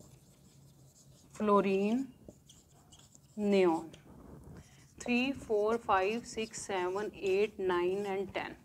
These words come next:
ठीक है। अब बच्चे क्या होता है कि जो हमने, अ, बात की थी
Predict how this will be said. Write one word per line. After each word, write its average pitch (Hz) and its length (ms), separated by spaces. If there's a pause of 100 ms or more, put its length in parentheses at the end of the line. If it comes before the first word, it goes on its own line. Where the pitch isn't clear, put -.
(600)
ठीक 185 200
है। - 100 (400)
अब 294 160
बच्चे 269 300
क्या - 200
होता 208 300
है 196 240
कि 262 240
जो 233 200 (120)
हमने, 196 400
अ, 180 1160 (380)
बात 196 320
की 190 180
थी 185 240